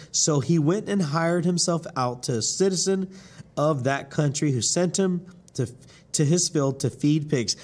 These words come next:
So it's very clear here, this was not a Jewish person that he was working for, because a Jewish person knew that pigs were an unclean animal, not fit for eating, nor would they pet them or hang out with them. And now his job is feeding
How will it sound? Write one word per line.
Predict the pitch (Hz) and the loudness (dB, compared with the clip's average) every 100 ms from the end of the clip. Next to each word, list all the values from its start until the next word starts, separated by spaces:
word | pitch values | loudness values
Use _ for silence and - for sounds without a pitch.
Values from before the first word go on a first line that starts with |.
| - | -4
So | - 180 | 2 2
it's | 156 | 4
very | 147 175 220 | 4 4 2
clear | - 226 226 | 0 0 2
here, | 165 117 117 - | 2 0 -4 -6
this | 123 143 | -2 0
was | 156 131 | 0 0
not | 143 156 | 2 2
a | 160 | 0
Jewish | 117 160 202 - | 2 2 2 0
person | - 123 - 131 123 - - | -2 -2 -2 -4 -4 -10 -4
that | 131 | 0
he | 147 | 4
was | 139 110 | 2 2
working | 135 170 139 123 | 0 0 0 -2
for, | 123 117 | 0 0
because | 123 131 117 | 0 0 -2
a | |
Jewish | 113 165 214 208 | 0 0 0 0
person | 139 123 139 131 - - - | -2 -2 -2 -6 -8 -16 -4
knew | 120 165 175 | 2 4 4
that | 135 113 - | 2 0 -2
pigs | 175 175 143 | 0 2 2
were | 139 131 | 2 0
an | 131 - | -2 -2
unclean | 139 175 180 - 170 | 0 0 0 0 0
animal, | 101 135 135 117 120 120 - - | 0 -2 0 0 -2 -6 -16 -8
not | 113 139 151 | -2 -2 -2
fit | - 175 - | -2 -2 0
for | 135 - | -4 -2
eating, | 175 202 247 208 147 | 0 2 2 2 2
nor | 180 226 | 4 4
would | 202 185 | 2 0
they | 214 | -2
pet | 214 220 233 | -2 -4 -2
them | - 135 | -2 0
or | 165 | 0
hang | 156 185 | 0 0
out | 202 202 | 0 -2
with | 135 | -2
them. | 131 131 131 - - - | -2 -4 -8 -14 -16 -4
And | 147 143 | 0 2
now | 156 208 | 2 4
his | 226 190 139 | 4 4 2
job | 104 131 127 120 | 0 0 0 0
is | 120 131 143 151 - - - - | 0 0 0 -4 -10 -20 -20 -4
feeding | 170 175 180 180 170 165 | 2 2 4 2 0 -4